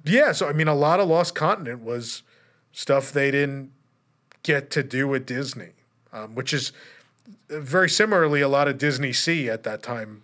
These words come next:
was that, too. It was all these ideas that kinda, I think, never saw the light of day, and people just sort of resurrected them. We're like, "Okay, this unicorn thing,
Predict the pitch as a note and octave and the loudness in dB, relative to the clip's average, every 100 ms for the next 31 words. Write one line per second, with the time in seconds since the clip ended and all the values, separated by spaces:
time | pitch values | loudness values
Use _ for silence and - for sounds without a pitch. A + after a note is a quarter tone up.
0 | - B2 - A#2 - D3+ B2+ G#2+ A2 A#2 | -10 -6 -2 -2 -2 -4 -4 -6 -4 -4
1 | A#2 A2+ - - - - - D3 C#3 D3 | -4 -8 -10 -14 -20 -10 0 0 2 2
2 | D3 C3+ C3 C#3 C#3 C3 B2 C#3 B2+ - | 2 0 0 0 0 0 -2 -4 -6 -10
3 | _ _ _ _ _ _ _ _ - D3 | _ _ _ _ _ _ _ _ -6 0
4 | C#3+ D3+ C#3+ D#3 C3+ C#3 C3+ B2+ C#3 C3+ | 2 2 2 2 4 2 2 2 2 0
5 | B2 C3 C3 A#2+ A#2 - - - D3+ B2+ | -2 -6 -6 -6 -10 -14 -18 -8 -4 -2
6 | C3 C3+ C3 C3 C3 D3+ B2+ A#2+ C3 C3+ | 0 0 0 0 -2 -2 -2 -2 -4 -4
7 | F3+ G#3 F#3 D#3+ D#3 - - - F#3 G3+ | -4 0 2 2 -2 -16 -14 -4 -2 2
8 | G3+ F#3 F#3 E3 F3 E3 D#3+ | 0 2 0 2 2 0 -2